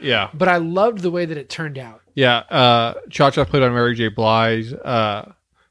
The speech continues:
Speaker 1: Hazel is played by, for those of you avid Netflix, Netflix watchers, he was in Man-, Mindhunters. He also played Ed Kemper, that old bumblebutt,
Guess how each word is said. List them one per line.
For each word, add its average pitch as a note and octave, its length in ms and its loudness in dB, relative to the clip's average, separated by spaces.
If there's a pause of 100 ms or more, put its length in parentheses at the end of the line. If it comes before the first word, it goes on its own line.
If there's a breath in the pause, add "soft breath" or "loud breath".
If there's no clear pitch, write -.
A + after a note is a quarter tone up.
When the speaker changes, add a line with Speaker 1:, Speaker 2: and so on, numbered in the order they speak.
(100)
Speaker 1:
Hazel C3 460 2
is B2+ 100 -6
played A#2+ 280 -2
by, A2 320 2
for B2+ 160 -8
those A#2+ 220 2
of A#2 60 -8
you A#2 460 -4 (140)
avid A2+ 340 0
Netflix, A2+ 420 -4 (200)
Netflix C3 480 -2
watchers, A2+ 400 -2
he B2 100 -6
was A#2 140 0
in A2+ 100 -4
Man-, A#2 280 0 (120)
Mindhunters. A2+ 720 -2 (340 soft breath)
He B2+ 200 -4
also A#2+ 280 0
played A2+ 400 2
Ed B2 180 -2
Kemper, A2+ 360 -2
that A#2+ 160 0
old A#2 160 0
bumblebutt, A2 500 0